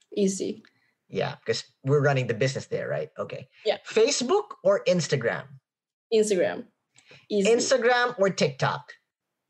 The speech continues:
Speaker 1: Instagram. Easy. Still. <laughs>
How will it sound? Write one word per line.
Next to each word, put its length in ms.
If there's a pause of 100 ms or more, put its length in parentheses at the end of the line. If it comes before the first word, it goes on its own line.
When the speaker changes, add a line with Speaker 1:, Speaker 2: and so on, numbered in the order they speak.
(1000)
Speaker 1:
Instagram. 560 (200)
Easy. 460
Still. 420
<laughs> 60